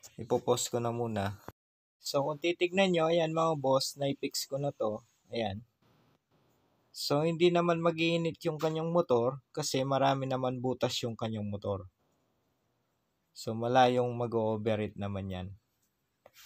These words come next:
Ngayon, naipix ko na to, mga boss. So, ilalagay ko na rin yung kanyang pulley. So, ilalagay ko lang. Ayan, mga boss, kung titignan nyo,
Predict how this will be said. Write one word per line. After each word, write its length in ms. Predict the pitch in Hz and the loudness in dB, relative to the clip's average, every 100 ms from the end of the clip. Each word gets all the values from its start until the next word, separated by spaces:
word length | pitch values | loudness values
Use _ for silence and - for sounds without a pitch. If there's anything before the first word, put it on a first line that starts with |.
| - _ _ _ _ | -20 _ _ _ _
Ngayon, 320 | 120 139 156 | -2 0 2
naipix 400 | 160 160 147 - | 0 0 -2 -2
ko 80 | 170 | 2
na 80 | 170 | 2
to, 160 | 160 156 | 2 2
mga 240 | 160 151 | 2 2
boss. 320 | 123 123 139 | 4 4 4
So, 240 | - 127 127 | 0 0 2
ilalagay 560 | 135 135 135 127 127 | 4 4 2 0 -2
ko 80 | 135 | -2
na 160 | 131 123 | 0 0
rin 160 | 120 | -2
yung 160 | 123 123 | -4 -4
kanyang 480 | 123 117 110 113 117 | -4 -4 -6 -6 -8
pulley. 480 | - 107 101 98 98 _ _ - - _ | -4 -2 -2 -6 -10 _ _ -20 -20 _
So, 320 | - - 107 | -12 -8 -6
ilalagay 640 | 110 120 123 131 131 135 139 | -2 -2 0 0 0 0 0
ko 80 | |
lang. 320 | 127 107 113 - - _ _ - | 0 -2 -4 -10 -18 _ _ -2
Ayan, 240 | 147 180 190 | 6 6 8
mga 240 | 185 180 | 6 6
boss, 320 | 151 151 - | 6 2 2
kung 160 | 160 143 | -2 0
titignan 560 | 160 156 147 151 147 123 | -2 -2 -2 -2 0 0
nyo, 400 | 113 127 120 | 0 -2 -6